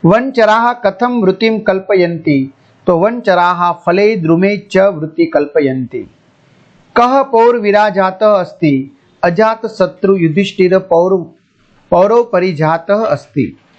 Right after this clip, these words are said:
હનુમાન કસ્ય અગ્ર જન્મા? હનુમાન ભીમસેનસ્ય અગ્ર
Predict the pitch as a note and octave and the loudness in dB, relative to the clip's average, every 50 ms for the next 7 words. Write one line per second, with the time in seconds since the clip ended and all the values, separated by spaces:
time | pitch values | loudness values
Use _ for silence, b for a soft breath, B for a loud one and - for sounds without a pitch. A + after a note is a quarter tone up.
0 | _ _ _ _ _ _ _ - - _ _ - E3 F#3 G3+ G#3+ A3+ A#3+ B3+ C4 | _ _ _ _ _ _ _ -20 -20 _ _ -2 0 0 2 2 2 0 0 -2
1 | B3+ B3+ G#3+ G#3+ G#3 - - A#3+ B3 - - G3 G3 F#3+ G#3+ G#3+ G#3 D#3+ F3 E3+ | -2 -2 -4 -4 -4 -4 -2 0 0 2 0 -2 -2 0 -2 -2 0 0 -2 -2
2 | E3+ F3 E3+ D#3+ D3 C3+ B2+ - C3+ D3 D#3+ E3+ F3 F#3+ G3 G#3 G#3 F3+ D3 D#3+ | 0 -2 -2 -2 -4 -6 -10 -6 -2 0 2 2 2 2 0 0 -2 -2 0 0
3 | E3 F3 D#3+ E3 E3 E3 E3 E3+ D#3+ - - G3 - D#3 C#3+ C3 D#3 F3+ A3 | 0 -2 -2 -4 -2 -2 -2 -2 -4 -2 -2 0 0 0 0 2 2 2 2